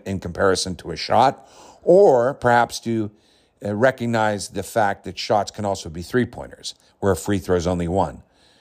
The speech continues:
Uh, but they didn't make it a third. They didn't make it thirty-three percent for a free throw, which would be fully recognizing three-point shots. Anyway, you can see how this is confusing, right? But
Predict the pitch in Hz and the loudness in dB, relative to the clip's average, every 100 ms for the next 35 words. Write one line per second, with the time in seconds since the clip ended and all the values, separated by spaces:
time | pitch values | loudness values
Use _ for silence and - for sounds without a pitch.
0 | _ _ - 82 82 101 123 165 165 160 | _ _ -10 -6 -2 2 4 4 4 4
1 | 143 117 - - 214 131 80 85 87 110 | 6 4 2 4 6 6 4 -4 -2 -2
2 | 127 135 123 117 127 120 110 135 214 127 | 0 0 -2 -2 0 -2 -2 -4 -4 -6
3 | - 98 - 87 80 78 78 - 73 85 | -6 -8 -6 -8 -6 -12 -12 -10 -8 -8
4 | - _ - - - 98 - 104 90 101 | -12 _ -20 -20 -4 -4 -2 -4 -2 -2
5 | - 131 143 104 92 90 90 78 78 78 | 2 4 6 6 2 0 -6 -6 -8 -10
6 | 82 90 78 - 76 - 69 - - - | -10 -8 -8 -10 -10 -8 -8 -10 -18 -20
7 | - - 160 107 80 - _ - - - | -4 0 2 0 -6 -16 _ -20 -20 -20
8 | _ _ _ _ _ _ _ _ _ _ | _ _ _ _ _ _ _ _ _ _
9 | _ 147 185 - 226 165 135 120 - 117 | _ 2 4 6 6 6 2 -4 -6 -4
10 | 120 107 - 82 101 - 120 | 0 0 0 -4 -4 -4 -8